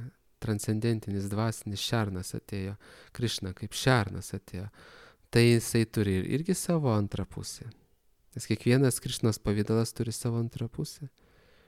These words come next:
Turi, kaip pasakyt, savo, e,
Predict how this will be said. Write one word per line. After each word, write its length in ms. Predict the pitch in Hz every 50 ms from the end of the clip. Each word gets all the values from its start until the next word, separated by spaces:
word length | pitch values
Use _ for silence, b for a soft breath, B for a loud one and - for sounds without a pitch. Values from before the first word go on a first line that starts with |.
| b b b b b b b b b b b b b b _ _ _ _ - - -
Turi, 520 | - 117 110 110 107 104 101 98 98 - - -
kaip 100 | - - -
pasakyt, 480 | 107 - - 117 104 - - 107 - -
savo, 460 | - 113 107 104 107 104 98 95 104 - b b b b b b b b b -
e, 200 | - - - -